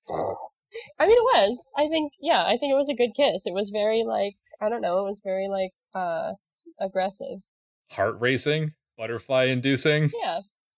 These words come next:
Speaker 1: was nice.
Speaker 2: Elevating, soaring.
Speaker 1: Soar-, Soarin', the ride at Disney. Love that ride. It's a good ride.
Speaker 2: <laughs> S-, strap into a big fake, uh, what are those things called?
Speaker 1: <laughs>
Speaker 2: Parasailers? No.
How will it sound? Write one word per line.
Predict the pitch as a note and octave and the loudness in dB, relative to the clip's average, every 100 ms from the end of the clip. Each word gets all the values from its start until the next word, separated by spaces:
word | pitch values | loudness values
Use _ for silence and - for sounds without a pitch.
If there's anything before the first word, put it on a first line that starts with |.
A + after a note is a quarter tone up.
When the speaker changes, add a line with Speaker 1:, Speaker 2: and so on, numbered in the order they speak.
| - | -10
Speaker 1:
was | E4+ | 0
nice. | F4+ F3+ G3+ - _ _ - | 2 0 -4 -14 _ _ -2
Speaker 2:
Elevating, | A#2+ A#2 A#2 C3+ C#3 D#3+ D#3+ D#3 - | 2 2 4 4 4 4 2 -2 -4
soaring. | - - A#2+ A#2 A#2+ C3 D3 E3 | 0 2 4 4 4 4 2 -2
Speaker 1:
Soar-, | - A#3 A#3 B3 - | -4 -2 0 0 -4
Soarin', | - B3 B3 C4 C#4 D4 C4 | -2 2 4 4 4 2 -2
the | G#3 | 0
ride | G#3 G3+ G3+ | 0 2 2
at | G3 | 0
Disney. | G3+ G#3 C#4 D#4 - _ _ _ _ G#3+ | -2 -4 -4 -4 -8 _ _ _ _ -10
Love | F#3+ G3+ | -4 -2
that | F#3+ | 0
ride. | F3+ E3+ E3+ | 0 0 -2
It's | D3+ - | -6 -6
a | |
good | F#3+ | -2
ride. | F#3 E3+ | 0 0
Speaker 2:
<laughs> | F#3 | 0
S-, | - - _ - | 0 -4 _ -6
strap | - C3+ C3 C3 | 0 4 4 4
into | D3+ C#3+ B2 | 0 2 0
a | G#2 | 2
big | B2+ B2+ | 0 -2
fake, | - C#3+ C#3+ - | 0 2 2 0
uh, | C#3 C3+ C3+ C3+ B2+ | 4 4 4 4 2
what | - B2 | 0 2
are | |
those | A2+ G2+ | 0 0
things | G#2+ F#2+ | -2 -2
called? | G#2 G2 F#2 | 0 0 0
Speaker 1:
<laughs> | - | 0
Speaker 2:
Parasailers? | B2 C#3+ F3+ F#3 F#3+ F3 G#2 | 0 2 2 2 2 0 0
No. | G2 F#2+ | 0 0